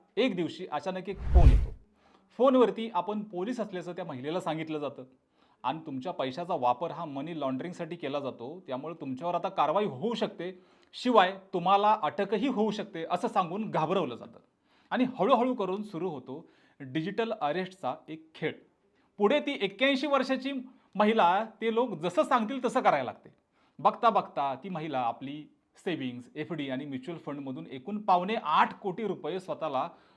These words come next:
पोलीस असं सांगितलेल्या त्या व्यक्तीच्या खात्यात ट्रान्सफर करते. मंडळी, हा सगळा सायबर भामट्यांचा खेळ.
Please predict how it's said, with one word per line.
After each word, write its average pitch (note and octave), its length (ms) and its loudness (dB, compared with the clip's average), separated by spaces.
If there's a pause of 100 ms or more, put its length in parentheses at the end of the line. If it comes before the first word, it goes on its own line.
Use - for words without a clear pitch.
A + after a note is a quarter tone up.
(100)
पोलीस A#3+ 340 6
असं A#3 160 0
सांगितलेल्या F#3+ 520 -2
त्या F#3+ 120 -4
व्यक्तीच्या F#3+ 540 -6
खात्यात A#3+ 260 -4
ट्रान्सफर G3 420 0
करते. B2 360 -12 (480)
मंडळी, G3 320 -4
हा F#3+ 160 -2
सगळा F#3+ 400 0
सायबर F#3+ 360 0
भामट्यांचा E3 520 -4
खेळ. C3 140 -12